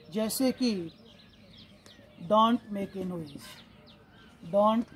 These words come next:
make a noise", आवाज़ मत करो, order है यहाँ पे, "Don't make a noise", आवाज़ मत करो। जैसे कि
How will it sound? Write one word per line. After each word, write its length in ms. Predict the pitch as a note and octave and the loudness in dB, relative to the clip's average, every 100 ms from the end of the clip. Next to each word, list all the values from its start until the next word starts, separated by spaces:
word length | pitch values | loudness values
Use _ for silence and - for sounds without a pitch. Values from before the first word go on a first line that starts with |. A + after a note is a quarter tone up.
| G3+ | -4
make 440 | G3+ G#3+ A3 - A3 | -2 -2 -4 -12 -6
a 280 | G#3+ B3+ C4+ - - - - - F#3 | -2 -2 -4 -8 -20 -20 -20 -14 -4
noise", 480 | G3 G3 F#3+ - F#3 | -2 0 -2 -4 2
आवाज़ 420 | G3+ A#3+ D#4 - - F#3 | 8 8 6 -2 -12 2
मत 220 | A#3 C4 - | 4 4 0
करो, 240 | C#4+ - - | -8 -8 0
order 280 | G3 G#3 A3+ | 6 8 8
है 120 | G3+ | 6
यहाँ 160 | G3 F#3 | 4 -2
पे, 100 | D#3+ - _ _ _ | -12 -20 _ _ _
"Don't 300 | F#3+ A3 A#3+ A#3+ G#3 | 4 6 4 -2 -6
make 200 | G#3 G3+ | -6 6
a 180 | C4+ F#4 - - - - F#3 | 8 8 2 -20 -20 -12 -2
noise", 480 | G#3+ C4 C4 A3 - - _ _ - - | 4 6 4 2 -4 -14 _ _ -20 -12
आवाज़ 320 | F#3 G3 G#3+ A#3 - E3+ | -4 0 0 -2 -12 0
मत 300 | A3 C#4+ - | 2 2 -4
करो। 200 | F#3 D3+ - - - - G#3+ | -12 -12 -14 -20 -20 -14 -8
जैसे 260 | G#3+ A#3+ | -2 -2
कि 280 | A3 A#3+ | 0 -2